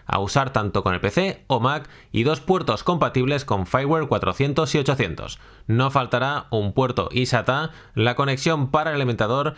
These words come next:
y finalmente junto a la esquina derecha el interruptor de encendido y apagado. En la cara trasera habrá orificios de ventilación y un punto de anclaje de seguridad de Kensington. En la base de plástico se han dispuesto también varios orificios de ventilación extra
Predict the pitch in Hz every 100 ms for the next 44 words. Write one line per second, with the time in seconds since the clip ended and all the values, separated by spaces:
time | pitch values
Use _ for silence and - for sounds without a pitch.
0 | - - 104 143 135 123 131 147 135 123
1 | 107 95 90 - 117 113 135 160 107 -
2 | 107 101 98 98 - 165 160 123 101 98
3 | 110 120 - 117 113 98 65 - - -
4 | - 113 110 113 113 110 123 131 131 135
5 | 135 101 104 123 110 107 135 160 160 131
6 | 117 107 110 104 139 151 151 202 233 240
7 | 226 185 151 139 175 - 185 135 - 113
8 | 117 135 123 117 135 131 110 92 85 76
9 | - 120 131 175 196 196 170 208 - 147
10 | 131 104 - 160 175 160 - 165 165 123
11 | 123 143 143 117 127 160 131 151 143 139
12 | 139 156 127 117 101 101 95 135 147 139
13 | 123 95